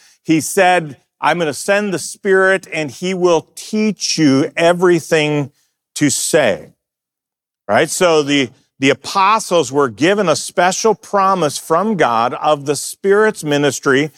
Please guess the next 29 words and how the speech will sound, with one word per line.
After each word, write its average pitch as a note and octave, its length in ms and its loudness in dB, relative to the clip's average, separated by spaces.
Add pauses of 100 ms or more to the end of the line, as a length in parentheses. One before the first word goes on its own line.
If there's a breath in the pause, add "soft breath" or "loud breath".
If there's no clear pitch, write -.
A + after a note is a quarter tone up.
(480 loud breath)
Uh, F3 60 0 (260)
and D#3 180 -2
I C#3+ 80 0
think E3+ 200 -4
the - 80 -4
part F3+ 280 -2
that's - 300 -6 (180)
restricted F3 1080 -2
to D3+ 120 -4
the B2+ 100 -2
apostles C3 720 -2
is, D#3 320 -10
for D#3+ 120 0
instance, C#3 300 -6
it C3 120 -4
says, D3 360 0 (280 loud breath)
"He G3 140 2
will F3+ 140 4
bring F#3 380 0
to - 160 -4
your D#3+ 220 4
remembrance D3 960 0
everything D#3+ 800 -2
that C#3+ 160 2
I B2 280 -2 (120)
taught - 560 -2
you A#2 200 -2
and G#2+ 280 -4
did." D3+ 300 2